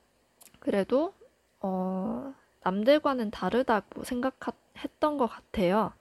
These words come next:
초등학교 시절에는 학교 음악책을 끼고 다니면서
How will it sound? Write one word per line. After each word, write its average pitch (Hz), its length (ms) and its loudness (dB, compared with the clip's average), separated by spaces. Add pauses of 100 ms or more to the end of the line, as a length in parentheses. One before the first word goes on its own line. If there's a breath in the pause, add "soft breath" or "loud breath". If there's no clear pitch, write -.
(880 loud breath)
초등학교 311 540 4
시절에는 233 800 0
학교 - 320 0
음악책을 220 580 2
끼고 269 320 -2
다니면서 202 720 0